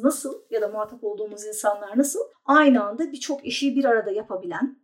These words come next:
kitleyle uğraşıyoruz. Demek ki mesela bu kuşağın, yani, e, benim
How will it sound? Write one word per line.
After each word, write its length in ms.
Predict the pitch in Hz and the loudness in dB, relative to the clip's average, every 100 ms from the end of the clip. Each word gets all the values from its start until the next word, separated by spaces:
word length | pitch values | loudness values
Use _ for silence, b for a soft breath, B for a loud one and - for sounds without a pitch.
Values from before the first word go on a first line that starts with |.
| - | -14
kitleyle 460 | - - 330 320 | -8 6 8 8
uğraşıyoruz. 800 | 247 190 185 - 160 151 - _ _ _ - | 6 4 -2 -8 -16 -20 -20 _ _ _ 6
Demek 240 | 247 277 | 8 8
ki 60 | 285 | 4
mesela 420 | 294 294 285 254 | -2 2 2 2
bu 120 | 381 | -2
kuşağın, 580 | 381 - 294 214 202 285 | -2 -2 2 2 0 -4
yani, 320 | 233 202 208 | -4 -6 -6
e, 400 | 214 170 190 196 | -10 -10 -10 -8
benim 320 | 214 220 226 | -4 -2 -2